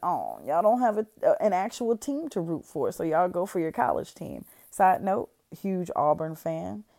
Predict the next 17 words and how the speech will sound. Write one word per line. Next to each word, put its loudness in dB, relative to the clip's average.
even -2
though -2
my 0
family's -4
from -10
Tuscaloosa. -10
I, -6
I -4
know, -12
I -6
know. -12
Just, -10
just -8
odd, -2
just -12
completely -10
backwards. -12